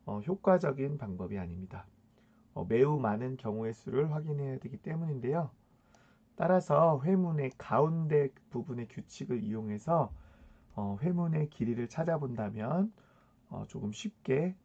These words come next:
찾을, 찾을 수 있을 것 같습니다. 어, 그 문제, 예를, 문제의 배경을 살펴보면서 찾아보도록 하겠습니다.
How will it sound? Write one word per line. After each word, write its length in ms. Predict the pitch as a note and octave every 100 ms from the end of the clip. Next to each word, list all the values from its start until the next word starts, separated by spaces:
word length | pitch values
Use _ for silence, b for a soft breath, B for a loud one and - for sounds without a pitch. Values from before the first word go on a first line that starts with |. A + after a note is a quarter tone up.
| _ _ _
찾을, 360 | G#2+ A2 C3+ -
찾을 240 | - F3+
수 160 | D#3 A#2+
있을 180 | G2+ F#2+
것 160 | A2
같습니다. 520 | G#2+ G2 - G#2 - - _ b b b b b -
어, 240 | A2 G#2+ G#2
그 100 | C#3
문제, 920 | B2+ B2 C#3 C#3+ D#3 D3+ C#3+ C#3+ - -
예를, 480 | C3+ D3+ D3+ F3 G#2+ - b -
문제의 480 | B2 C#3+ D#3 D3+ D3+ - -
배경을 880 | A#2 A2 B2 A#2+ - - - - A2+
살펴보면서 920 | - D#3 E3 C#3+ A#2+ A2 A2 D3+ F#3+
찾아보도록 760 | - D3+ - - - - -
하겠습니다. 540 | G3 D#3 - - -